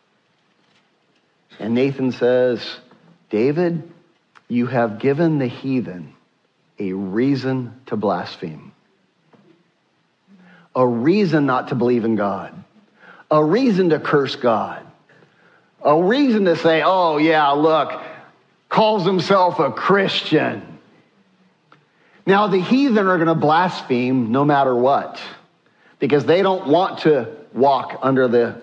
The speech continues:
authority of God. They don't care about God. They're gonna blaspheme no matter what. But what Nathan said is, "David, you've given the heathen a reason to blaspheme." And Jacob has given God a black eye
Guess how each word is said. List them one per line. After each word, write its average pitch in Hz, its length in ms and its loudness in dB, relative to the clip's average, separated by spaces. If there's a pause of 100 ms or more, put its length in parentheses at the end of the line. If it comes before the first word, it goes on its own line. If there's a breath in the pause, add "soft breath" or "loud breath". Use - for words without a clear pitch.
(100)
authority 120 500 0
of 107 100 -2
God. 107 360 0 (760)
They 127 120 2
don't 147 200 0
care 185 240 2
about 131 320 0
God. 95 300 -8 (540 loud breath)
They're 214 160 2
gonna 202 180 2
blaspheme 175 600 2
no 156 80 2
matter 147 280 2
what. 143 440 0
But 139 100 4
what 151 200 2
Nathan 175 360 2
said 139 260 2
is, 123 140 0
"David, 139 400 2
you've 151 200 2
given 139 300 2
the 127 140 0
heathen 131 560 0 (640)
a 117 160 0
reason 98 920 -2
to 95 80 -6
blaspheme." 82 640 -8 (1120 soft breath)
And 127 200 -2
Jacob 165 420 0
has 139 160 -2
given 135 260 0
God 123 240 2
a 131 40 -4
black 120 340 -2
eye 98 340 -2